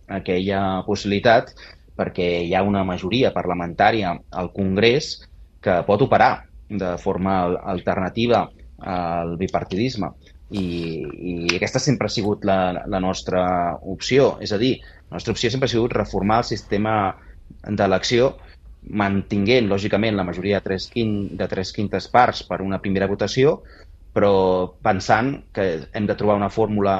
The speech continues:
excepcional per situacions excepcionals, com la que estem visquent ara, de manera que per una eventual segona votació, una combinació d'una majoria absoluta amb l'acord de la majoria dels grups parlamentaris de la Càmera,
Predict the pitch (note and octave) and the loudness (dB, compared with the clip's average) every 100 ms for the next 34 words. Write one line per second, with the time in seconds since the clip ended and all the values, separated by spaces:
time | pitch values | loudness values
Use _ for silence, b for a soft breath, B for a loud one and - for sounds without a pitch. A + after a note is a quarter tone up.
0 | - G2+ - G2 - G2+ B2 F3+ - - | -2 -6 -4 -6 -2 2 2 2 -8 -8
1 | - - G2+ F2+ G#2 G2+ F#2+ G2 - G2+ | -6 -4 -4 -4 -2 -2 -4 -4 -2 0
2 | B2+ F#3 - - - - F#2+ F2+ F2 - | 2 0 -6 -14 -12 -6 -4 -2 -6 -8
3 | - F#2+ F#2+ F#2 F2+ F2 - F#2+ G2 - | -2 -2 0 -2 -4 -6 -8 -8 -8 -6
4 | G2 G#2 B2 C#3 b b b G2+ G2 G2 | -2 2 2 0 b b b -2 0 0
5 | G#2 A2+ B2 B2 G#2 G2+ F#2 F#2+ F2 b | 2 2 2 0 2 2 2 0 -2 b
6 | b - - G2+ G2+ G#2 G2 G#2 A2 A2 | b -16 -4 0 2 2 4 6 6 6
7 | G#2+ F#2+ - - G#2 G2 G#2 G#2+ A2 - | 2 0 -6 -2 2 4 4 2 0 4
8 | C3+ D#3+ - b b A#2 A2 G2+ G2+ G2+ | 4 4 0 b b -2 -2 0 0 0
9 | G2+ G2 B2+ C3 G2+ F#2+ F#2 F#2+ G2+ G2 | -2 0 0 2 0 -2 -2 -2 0 2
10 | F#2+ - G2+ C3 B2+ F#2+ - - - F#2+ | 0 -2 0 0 2 -2 -2 -14 -10 -6
11 | F2 E2+ E2+ - A#2 A2+ - - - F2+ | -4 -2 -2 4 6 6 0 -14 -14 -8
12 | E2 E2 E2+ F2+ G2+ G2 F#2 F#2+ G#2+ G2+ | -6 -6 -6 -2 0 0 -2 -4 -2 0
13 | F#2 F#2 G#2+ G#2 G2 F#2 G2 G#2 A2+ C3 | 0 2 0 0 -2 -2 2 2 4 2